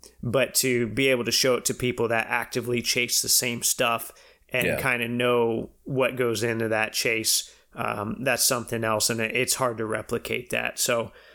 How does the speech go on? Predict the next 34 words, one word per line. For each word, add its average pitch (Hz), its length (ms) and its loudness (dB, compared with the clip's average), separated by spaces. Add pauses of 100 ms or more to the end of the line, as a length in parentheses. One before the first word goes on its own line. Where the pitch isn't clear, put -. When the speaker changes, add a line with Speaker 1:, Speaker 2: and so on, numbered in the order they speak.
(100)
Speaker 1:
uh, 123 220 0
I 139 140 4
appreciate 143 500 2
you 131 120 -2
sharing 135 400 2
that 131 220 2
with 131 220 0
me, 127 140 2
I, 123 100 2
and 123 200 0
I 131 140 4
didn't 143 180 2
know 131 160 4
the 123 80 0
full 143 260 2
details 131 600 2
of 127 180 2
it. 123 220 0 (360)
Um, 113 300 0
I'm 113 420 -4
just 120 280 0
blown 120 320 2
away. 113 320 2
I'm 113 180 0
jealous, 117 720 0
right? 120 260 2
It 120 120 -2
sounded 127 320 2
like 117 220 0
it 117 60 -4
was 113 120 -4
a 117 80 0
great 113 300 0
afternoon. 110 680 -2